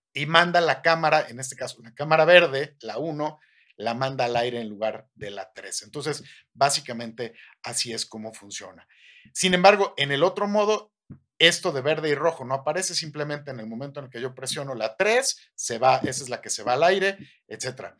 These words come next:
Entonces, nosotros, como estamos acostumbrados a trabajar con TriCaster y con otro tipo de switchers, eh, creemos que es mejor utilizar la función de previo.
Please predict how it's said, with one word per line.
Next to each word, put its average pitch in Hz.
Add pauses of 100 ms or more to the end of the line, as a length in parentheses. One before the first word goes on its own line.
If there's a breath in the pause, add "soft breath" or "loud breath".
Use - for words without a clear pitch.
(140 loud breath)
Entonces, 208 (380)
nosotros, 190
como 160
estamos 214
acostumbrados 190
a 180
trabajar 139
con 147
TriCaster 175
y 127
con 131
otro 143
tipo 156 (240 loud breath)
de 147
switchers, 208 (340 soft breath)
eh, 131 (260)
creemos 160
que -
es 117
mejor 117
utilizar 110
la 110
función 107
de 104
previo. 92